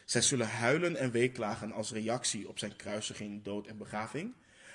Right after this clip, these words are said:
En de wereld daarentegen zal zich verblijden. En de wereld verblijdt zich altijd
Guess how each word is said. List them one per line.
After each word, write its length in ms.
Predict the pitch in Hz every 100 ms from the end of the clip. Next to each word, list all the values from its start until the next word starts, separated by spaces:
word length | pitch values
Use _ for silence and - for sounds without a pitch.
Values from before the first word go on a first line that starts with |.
| -
En 120 | 113 117
de 160 | 113
wereld 360 | 120 151 196 143
daarentegen 560 | 117 113 104 107 113
zal 160 | - 107
zich 160 | - -
verblijden. 600 | 117 127 135 104 101 - _ _ _ _ _ _ _ _ _ _ _ - - - - _
En 140 | 123
de 140 | 131 123
wereld 680 | 131 156 160 156 156 - - _ _ - _
verblijdt 540 | - 123 113 113 120 -
zich 200 | 120 -
altijd 680 | 117 123 123 113 110 -